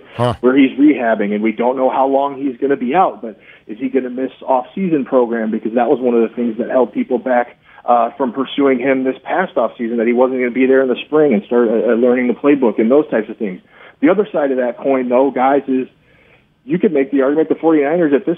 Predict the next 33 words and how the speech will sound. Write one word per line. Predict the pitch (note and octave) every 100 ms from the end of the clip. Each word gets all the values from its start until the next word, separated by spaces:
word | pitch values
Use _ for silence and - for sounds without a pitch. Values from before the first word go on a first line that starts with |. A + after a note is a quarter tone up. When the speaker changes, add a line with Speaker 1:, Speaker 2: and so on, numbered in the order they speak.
| -
Speaker 2:
point | D#3 C#3+ C3+
might | A#2+ C#3 C#3
just | C3+ B2+
say, | C3+ B2+ B2
"Okay, | C3 C#3 C3 A2 - -
we | B2+
just | B2 C3 -
can't | C#3+ B2+ -
keep | C3 -
going | B2+ A#2
down | A2 G#2+ G#2+
this | G2
road | A2+ B2 G#2+ F#2
'cause | G#2+
this | A2+ -
is | A2 -
three | A#2 A2
times | B2 A2 G#2+
in | G#2+ G2+
five | A#2 G#2 G#2
years | C3 B2 A2
that | G#2+
we've | G#2 G2+ - - -
tied | A2+ A#2 A2
at | G#2+
least | A#2+ A2+ - _
some | C3+ C3+ B2 A#2
of | G2+ A#2 G#2+ -
our | G#2+ G#2 - - -
season | C#3+ A#2 A2+ A2 -
to | A#2+
this | A#2+ - -
guy, | C3 C3 G#2